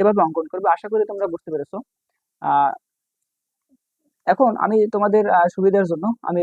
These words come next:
অঙ্কনের বিবরণটা আমি একবার মুখে মুখে বলে নিচ্ছি। আহ, তোমরা খাতা কলম নাও, খাতা কলম নিয়ে তোমরা অঙ্কন করে নাও। দেখবে যে কোনো রশ্মি বিএ নেই, যে কোনো রশ্মি বিই থেকে, আহ, এ সমান করে বিসি অংশ কেটে নেই, বিসি এর সি বিন্দুতে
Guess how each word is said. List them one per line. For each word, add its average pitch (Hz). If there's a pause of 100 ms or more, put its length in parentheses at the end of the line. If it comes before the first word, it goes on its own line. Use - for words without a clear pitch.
(120)
অঙ্কনের 196
বিবরণটা 175 (100)
আমি 170
একবার 156
মুখে 165
মুখে 180
বলে 185
নিচ্ছি। 196 (280)
আহ, 151 (100)
তোমরা 165 (760)
খাতা 175
কলম 180
নাও, 226
খাতা 170
কলম 165
নিয়ে 156
তোমরা 147
অঙ্কন 147
করে 147
নাও। 185 (420)
দেখবে 185 (120)
যে 190
কোনো 226 (100)
রশ্মি 220 (100)
বিএ 180
নেই, 175 (100)
যে 190
কোনো 190
রশ্মি 202
বিই 190 (100)
থেকে, 190 (340)
আহ, 175 (180)
এ - (220)
সমান 185 (100)
করে 175 (140)
বিসি 185 (120)
অংশ 170 (160)
কেটে 170
নেই, 151 (1500)
বিসি 220 (120)
এর 190 (100)
সি 208 (100)
বিন্দুতে 214